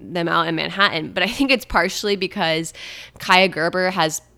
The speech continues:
dyed pink hair right now, which isn't even good, honestly. Like, Teddi Mellencamp's in her confessionals and at the reunion, her pink hair looks better than Kaya Gerber, so she needs to,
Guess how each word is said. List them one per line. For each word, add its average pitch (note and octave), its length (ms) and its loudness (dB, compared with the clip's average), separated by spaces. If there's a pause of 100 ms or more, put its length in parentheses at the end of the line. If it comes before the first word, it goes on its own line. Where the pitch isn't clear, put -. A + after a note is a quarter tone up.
(340)
dyed E3+ 380 6
pink E3+ 240 0
hair D3+ 260 -6
right E3+ 180 0
now, F#3+ 200 2
which F3+ 240 -6
isn't G3+ 260 0
even A3 240 0
good, E3+ 260 0
honestly. F3 480 0
Like, F3 200 -2
Teddi E3 340 -2
Mellencamp's E3 640 -2
in D#3+ 80 -4
her E3 220 -4
confessionals D#3+ 640 -4
and D#3 80 -4
at D#3 120 -4
the D3+ 60 -8
reunion, D#3 380 -4
her F#3 320 0
pink G#3+ 220 -2
hair A3 180 2
looks F#3+ 240 -2
better D#3+ 240 -2
than D#3+ 120 -4
Kaya E3 260 0
Gerber, E3 420 -2
so F3+ 160 -6
she G#3+ 220 -6
needs F#3+ 260 0
to, D#3 220 -2